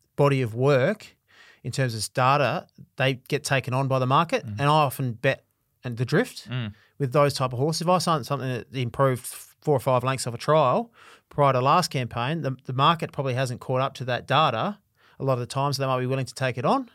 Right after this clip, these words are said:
Speaker 1: and might get out to a silly price and you back the drift. Um, obviously, I do a lot of work with trials, so stuff like that. Map, if, if there's bias in maps, you just set your price. Um, obviously, late in the day, if there's pattern and stuff, horses can drift and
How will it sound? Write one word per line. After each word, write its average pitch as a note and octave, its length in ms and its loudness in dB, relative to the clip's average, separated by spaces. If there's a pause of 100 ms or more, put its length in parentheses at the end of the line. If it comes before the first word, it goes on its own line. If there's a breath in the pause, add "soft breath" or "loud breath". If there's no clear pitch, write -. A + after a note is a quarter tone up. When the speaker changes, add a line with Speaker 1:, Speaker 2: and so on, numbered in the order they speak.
Speaker 1:
and B2+ 80 -4
might B2+ 180 2
get B2 100 -4
out A#2+ 160 -2
to B2 120 -4
a A#2 40 -4
silly A#2+ 240 -6
price B2 380 -4
and A#2+ 100 -4
you A#2 80 -4
back B2 220 -4
the - 80 -18
drift. B2 340 -6 (360 loud breath)
Um, A#2+ 260 -2
obviously, B2+ 320 -2
I B2 80 0
do B2+ 100 0
a - 20 0
lot A#2+ 140 -2
of A#2 60 -2
work A#2 120 -4
with - 80 -14
trials, A#2+ 360 -4
so B2 220 -4
stuff C#3 180 -4
like C3+ 120 0
that. C#3 220 2
Map, D3 340 0 (140)
if, - 400 -8 (140)
if - 580 -8
there's C3+ 160 -2
bias D3 500 4
in B2 120 -4
maps, C#3 400 0
you C3+ 100 -2
just C#3+ 220 -2
set - 160 0
your - 80 -8
price. C#3+ 600 0 (640 loud breath)
Um, B2+ 320 0
obviously, C3 400 -2
late C3+ 200 2
in B2+ 60 -2
the A#2 60 -4
day, C3 260 0
if B2 100 -2
there's A#2+ 120 -6
pattern C3 280 -4
and C3 80 -4
stuff, - 280 -4
horses B2+ 380 -2
can B2 380 -6
drift C#3 420 -2
and B2 360 -4